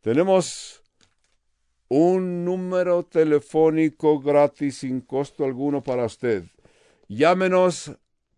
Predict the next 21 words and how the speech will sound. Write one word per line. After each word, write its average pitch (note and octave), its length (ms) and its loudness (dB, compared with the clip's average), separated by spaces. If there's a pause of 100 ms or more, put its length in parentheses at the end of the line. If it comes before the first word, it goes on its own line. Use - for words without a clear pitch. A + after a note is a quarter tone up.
(160)
al A#2 400 0 (220)
uno F#3+ 760 0
ochocientos, C3+ 1160 0 (960)
nueve F3 760 4
dos C3 600 -2
dos, D3+ 1040 -2 (500)
uno A2 580 2
ocho A#2+ 720 -2 (100)
ocho G2+ 580 -6 (200)
ocho. F2+ 840 -4 (460)
Y A2 80 -8
si - 100 -14
usted D3+ 240 0
desea D#3 400 0
comunicarse C3+ 640 -2
con A#2 160 -8
nosotros A#2+ 380 -8
por A#2 200 -6
correspondencia, D#3 1160 -6 (340)
pues B2 280 -4
envíe G3+ 560 -2